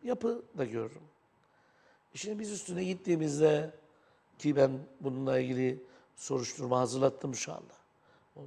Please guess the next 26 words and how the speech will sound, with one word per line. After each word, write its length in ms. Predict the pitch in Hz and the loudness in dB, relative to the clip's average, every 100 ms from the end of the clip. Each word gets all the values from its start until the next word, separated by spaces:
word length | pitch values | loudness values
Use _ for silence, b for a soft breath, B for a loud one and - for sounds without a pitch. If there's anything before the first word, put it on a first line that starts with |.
| 147 | -6
meclis 240 | 147 135 170 | -4 2 6
araştırması 640 | 151 - 165 165 - - _ b b b b _ - | 6 2 -8 -12 -16 -18 _ b b b b _ -14
isteyeceğim 600 | 120 - 127 113 120 117 | -14 -8 -6 -6 -8 -10
bu 140 | 120 - | -14 -14
konuyla 380 | 135 127 151 160 | -12 -10 -10 -12
ilgili. 220 | 147 147 - b b b b b b b b _ _ _ _ _ - | -16 -20 -20 b b b b b b b b _ _ _ _ _ -14
Ya 140 | 143 | -10
biz 200 | 156 147 - | -10 -10 -10
istemesek 580 | 151 208 180 - 196 - | -6 -2 -2 -2 -6 -6
gitmeyecek 480 | 277 175 135 127 | -4 -4 -6 -8
kimse 280 | - 135 131 | -14 -14 -12
üzerine. 420 | 151 139 - 156 135 _ _ b b b - | -12 -12 -16 -18 -20 _ _ b b b -20
Şimdi 200 | 170 143 | -6 -4
benim 260 | 143 147 | -2 -2
bildiğimi 640 | 151 143 135 135 139 135 - - | -2 -2 0 0 0 -2 -4 -4
ben 140 | 147 | -2
soruyorum 520 | 135 147 156 76 - - | -2 -4 -6 -8 -10 -14
size. 300 | - 55 - b b b b b b _ _ _ _ _ _ _ - | -12 -12 -12 b b b b b b _ _ _ _ _ _ _ -4
C 160 | 131 139 | -2 0
T 120 | 131 | -2
P, 280 | 123 123 127 | -2 -2 0
D 160 | 123 | -2
P 320 | - 123 117 120 - _ _ _ - | 0 0 0 -4 -16 _ _ _ -6
veya 200 | 143 170 | -4 -2
onların 300 | 156 151 151 | -4 -6 -8
milletvekilleri 800 | 151 160 160 131 151 147 139 | -6 -6 -8 -6 0 2 0